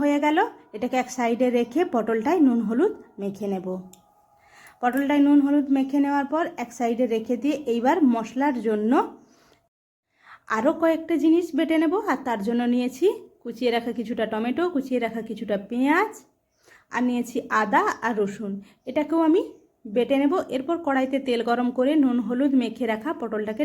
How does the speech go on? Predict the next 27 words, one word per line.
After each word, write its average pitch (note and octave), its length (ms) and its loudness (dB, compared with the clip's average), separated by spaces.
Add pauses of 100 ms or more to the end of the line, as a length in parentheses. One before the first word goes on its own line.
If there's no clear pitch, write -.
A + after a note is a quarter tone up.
ঢাকা A3 240 -6
চাপা G#3+ 260 -2
দিয়ে E4+ 160 4 (440)
ভেজে A3 360 4
নেব। F3+ 140 -4 (1500)
আর B3 140 -8 (140)
এখানে B3+ 280 4 (260)
পটলগুলো B3+ 500 0
কিন্তু D4+ 240 6
আমি E4 100 6 (120)
পুরোপুরি C#4+ 460 2 (560)
ভাজবো A#3 400 -2
না, E4+ 60 2 (200)
এখানে G#3+ 240 -6 (100)
আমি A3 100 0 (120)
প্রায় B3 260 4 (440)
আশি G#3+ 260 -4 (120)
শতাংশ G#3 440 -4 (140)
আমি C#4 120 6 (400)
পটলগুলো A3 480 -2 (540)
ভেজে G#3 340 2
নেব। C#4+ 120 2 (1400)
চিংড়ি F#4 300 6
মাছের F4+ 320 2
পুর D#4+ 220 0
ভরা D#4+ 260 0
পটল D4 260 0